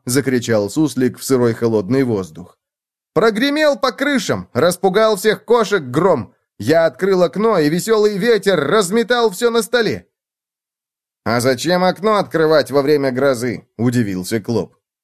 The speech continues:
"И так понятно, что от сквозняка начнется страшный беспорядок, а потом еще и прибираться.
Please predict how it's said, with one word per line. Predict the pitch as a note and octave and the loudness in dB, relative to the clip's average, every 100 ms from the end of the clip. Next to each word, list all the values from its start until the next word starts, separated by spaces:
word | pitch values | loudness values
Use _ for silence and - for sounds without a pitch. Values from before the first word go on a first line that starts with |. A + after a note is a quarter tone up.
| - | -6
"И | B2+ C3+ | -2 -2
так | - E3+ B2 | -2 -2 0
понятно, | E3+ E3+ F3 D#3+ B2+ B2 | 0 0 0 -2 -2 -4
что | - D3 | 0 0
от | B2+ | 0
сквозняка | - C#3+ B2+ C#3 B2 D#3+ | 0 -2 0 -2 -2 0
начнется | D3+ B2 E3+ D3+ C#3+ | -2 -2 -4 -4 -4
страшный | A#2+ D#3+ F#3+ F#3 G3+ | -6 0 0 0 -4
беспорядок, | F#3+ G3 - G3 F#3+ E3+ G2+ F#2 _ _ _ | -4 -6 -2 -2 0 -2 -2 -8 _ _ _
а | - A#2 | -2 0
потом | A#2+ C#3 E3+ | 0 0 0
еще | C3 - C3+ | -2 -2 -2
и | A#2 | -2
прибираться. | G2 A2 G#2 A2+ C3 C3 - | -2 -4 -2 0 0 -2 -8